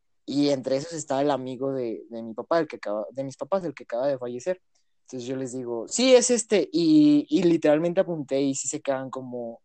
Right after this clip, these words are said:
"Ah, caray". O sea, como que había venido conmigo para que yo les dijera, ¿sabes?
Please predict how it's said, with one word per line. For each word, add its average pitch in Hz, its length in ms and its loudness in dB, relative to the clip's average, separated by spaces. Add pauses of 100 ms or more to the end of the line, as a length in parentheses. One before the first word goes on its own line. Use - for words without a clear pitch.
"Ah, 131 180 -4
caray". 127 400 -10 (640)
O 156 100 0
sea, 165 240 4
como 170 300 -2
que 160 300 4
había 170 240 8
venido 196 380 2
conmigo 147 580 -2
para 127 200 2
que 104 320 -10
yo 120 140 -6
les 147 140 -4
dijera, 143 320 -6
¿sabes? 139 360 -10